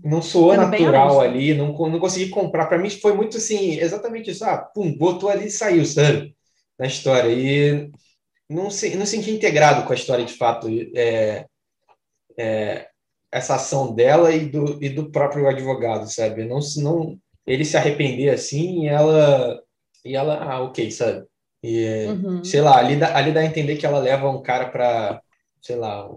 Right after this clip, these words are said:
Speaker 1: pra dar uma surra nele, um matador, sei lá o que que é, que, aquele cara, aquele careca lá, sabe? E ela, "Ah, não, não, não precisa mais ir lá, não." E vai embora, sabe? Eu achei que ficou
Speaker 2: Uhum.
Speaker 1: meio,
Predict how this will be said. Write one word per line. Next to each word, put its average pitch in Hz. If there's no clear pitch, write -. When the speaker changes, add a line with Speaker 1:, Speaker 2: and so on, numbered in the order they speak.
Speaker 1:
pra -
dar 110
uma 110
surra 110
nele, 107
um 104
matador, 107
sei 110
lá 104
o 107
que -
que -
é, 110
que, -
aquele 113
cara, 117
aquele -
careca 110
lá, 110
sabe? 117
E 139
ela, 151
"Ah, -
não, 147
não, 127
não 127
precisa 131
mais 131
ir 131
lá, 131
não." 107
E 123
vai 127
embora, 113
sabe? 107
Eu -
achei 175
que 214
ficou 185
Speaker 2:
Uhum. -
Speaker 1:
meio, 185